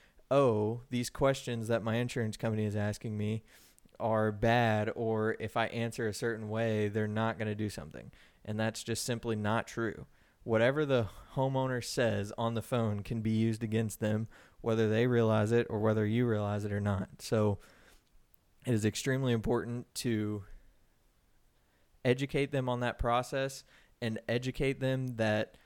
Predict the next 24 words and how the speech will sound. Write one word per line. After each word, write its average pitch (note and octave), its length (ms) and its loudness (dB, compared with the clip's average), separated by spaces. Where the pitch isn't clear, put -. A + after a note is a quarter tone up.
in C#3 480 -4
the A#2 120 0
scenario B2+ 720 4
of - 160 -2
filing A#2+ 420 2
an A2 100 0
insurance C3 440 -2
claim, C#3+ 480 -4
ignorance B2 520 0
is A2+ 140 -4
bliss. G#2 380 0
The A#2+ 160 -2
less A2+ 320 2
they B2+ 180 0
know, A#2 220 2
the A2 100 -2
better. G#2+ 380 0
And G#2+ 380 0
the G#2+ 360 0
insurance A#2 360 -4
company A#2 300 -2
is A2 120 0
going A2 400 0
to G#2+ 420 2